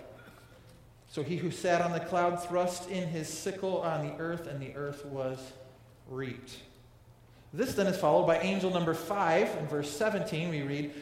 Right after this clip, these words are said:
"Then another angel came out of the temple which is in heaven, and he also having a sharp sickle." So that's angel number six, if we've been following along in the chapter. Then angel s-, the, or I'm sorry, that was angel five. Angel six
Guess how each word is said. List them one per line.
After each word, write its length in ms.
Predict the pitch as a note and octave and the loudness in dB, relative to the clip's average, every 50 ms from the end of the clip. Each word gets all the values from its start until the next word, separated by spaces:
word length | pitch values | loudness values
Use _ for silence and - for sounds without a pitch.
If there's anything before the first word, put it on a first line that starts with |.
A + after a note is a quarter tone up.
| - - - - | -14 -14 -12 -6
"Then 260 | C#3+ D#3+ E3 E3+ E3+ | 0 2 2 2 2
another 480 | E3 D#3 D#3 D#3 D#3+ F#3 A3+ B3 G3+ E3 | 2 0 0 2 2 2 2 2 0 0
angel 720 | D#3+ D#3 D#3 D#3 D3+ C3+ C#3 C#3 F#3+ G3+ - - - - - | 0 -2 -2 -2 -2 -2 0 0 0 0 -2 -4 -8 -12 -10
came 220 | - F3 D3+ D3+ D3 | -6 -4 -4 -2 0
out 180 | D3 D3+ D3+ D3 | 4 4 6 6
of 140 | - - | 4 2
the 40 | D3+ | -2
temple 540 | C#3+ - - - C4 D4+ C4+ - D3+ B2+ B2+ | -4 -4 -4 -4 -2 -2 -2 -2 -2 -2 -2
which 160 | C3+ C3+ - | -2 -2 -2
is 140 | D3 - D3+ | -4 -2 -2
in 120 | C#3+ C3 | -2 -2
heaven, 380 | B2 C3+ B2 A#2+ A#2+ C3 D#3 D#3+ - - - - - | -2 -2 -2 0 -2 -2 -4 -6 -8 -10 -14 -12 -10
and 100 | D3 C3+ | -8 -4
he 200 | D3+ G3 A3 A3 | -2 -2 -2 -2
also 520 | - A3 D4 D#4+ D#4 D#4 - - D3+ C3+ | 0 2 2 4 4 2 0 0 -2 0
having 400 | C3+ D3 C#3 C3 A#2+ B2+ B2 B2 - - - - - - | 0 2 2 2 2 0 -2 -4 -6 -8 -12 -14 -12 -12
a 40 | C3 | -12
sharp 640 | - - - C#3+ B2 A#2+ - - - - - - | -12 -4 -2 0 0 0 -2 -4 -6 -10 -10 -10
sickle." 480 | - - - D3 B2+ - - G2+ - - - - - - - - - - - - - - - - - - - - - - - - | -10 -4 -4 -4 -4 -4 -8 -10 -12 -12 -16 -18 -20 -20 -20 -20 -20 -20 -20 -20 -20 -20 -20 -20 -20 -20 -20 -20 -20 -20 -20 -20
So 160 | - - D3 C#3 | -12 -6 2 4
that's 240 | C#3+ D3+ D3+ D3+ D3+ D3+ | 6 6 6 4 2 0
angel 280 | D3 D3+ D3+ D3+ D#3 | -2 -2 -2 -2 0
number 260 | D#3 D3+ D3+ D#3+ D#3+ | 0 0 0 0 -2
six, 500 | - - - - D4 C#4 - - - - | -2 -4 -6 -2 0 0 0 -2 -4 -6
if 160 | D3+ C3 - D#3+ | -6 -6 -4 -4
we've 100 | D3 C#3 | -4 -4
been 140 | C#3+ C3+ B2+ - | -4 -6 -8 -4
following 380 | - D3 C#3 C#3+ D3 D3 D3 | 0 2 2 4 2 2 0
along 320 | C#3+ C#3+ C#3+ C#3+ C#3 C#3 C#3+ | -2 0 0 0 0 0 -2
in 40 | |
the 60 | C#3 C#3 | -4 -4
chapter. 280 | - B3+ B3 G#3 - C#3 | -4 -4 -4 -4 -4 -4
Then 140 | C3+ D3+ E3 F#3 | -6 -6 -6 -4
angel 300 | F3 F3 E3+ D3+ C#3 - | -4 -2 -2 -2 -2 -4
s-, 180 | - - - - - - - D3+ | -6 -8 -10 -12 -14 -12 -12 -4
the, 220 | C#3 C#3+ B2+ B2+ - | 0 0 0 2 2
or 80 | D#3 | 0
I'm 80 | D#3+ D3+ | 0 2
sorry, 140 | - D#3+ C#3 | 2 2 2
that 100 | D#3+ - | 2 2
was 100 | D3+ D3 | 0 -2
angel 200 | D#3 D3+ D#3+ D3+ | -2 -2 -4 -2
five. 280 | - C#4 - C3+ - - - - - - | -2 -2 -2 -2 -2 -4 -8 -12 -10 -6
Angel 240 | F3 E3+ D#3 E3 C#3+ | -4 -2 -2 -2 -2
six 580 | - - - - E4 D4+ D3 - - - - | -4 -6 -4 0 2 2 2 2 -2 -4 -6